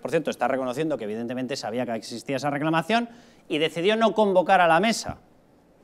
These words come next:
Si no convoca a la mesa, señora Batet, ¿cómo se pronuncia la mesa? Porque esto es una cosa curiosa, ¿eh? Cuando menos es curiosa, ¿verdad? Vale,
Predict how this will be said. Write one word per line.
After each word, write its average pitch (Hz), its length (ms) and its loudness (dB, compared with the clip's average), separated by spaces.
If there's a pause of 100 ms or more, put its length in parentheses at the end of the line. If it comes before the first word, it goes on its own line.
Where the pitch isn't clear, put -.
Si - 180 -12
no 123 80 -4
convoca 170 300 2
a 170 40 4
la 170 100 4
mesa, 170 200 0
señora 156 260 0
Batet, 147 340 0
¿cómo 147 180 -2
se 143 100 -8
pronuncia 139 400 -2
la 147 140 4
mesa? 190 260 -2
Porque 104 140 -10
esto 147 160 -6
es 123 40 -10
una 139 200 0
cosa 143 240 -4
curiosa, 139 600 -2
¿eh? 185 60 -4
Cuando 127 260 -2
menos 226 320 2
es 220 140 -4
curiosa, 131 540 0
¿verdad? 165 340 0 (240)
Vale, 151 240 6